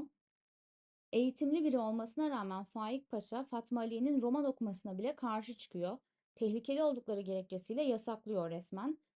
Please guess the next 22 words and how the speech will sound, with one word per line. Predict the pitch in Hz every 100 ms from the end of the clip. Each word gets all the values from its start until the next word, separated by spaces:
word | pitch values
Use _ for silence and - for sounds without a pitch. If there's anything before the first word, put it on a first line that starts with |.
| -
ve | 294
Fransızcası | - 262 254 254 294 233 - 190
da |
yeterli | 196 190 214 202 277 214
değilmiş | 247 220 185 -
Fatma | - 226 233 220
Aliye | 220 254 214
düşündüğü | - 233 220 262
gibi | 214 196 196
yabancı | 196 202 214 233
dilini | 233 214 214
geliştirmek | 202 202 - 233 254 -
için | 254 214
de | 214
konuşamıyor | 214 214 233 196 165
eşiyle. | 156 - 175 170 226 302 _ _ _ -
Okuduğu, | 214 262 214 240 208
bildiği | 226 202 214 202
diğer | 240 190
şeyleri | 185 180 214 277
paylaşamadığı | 262 208 196 220 180 165 160
gibi. | 160 165 226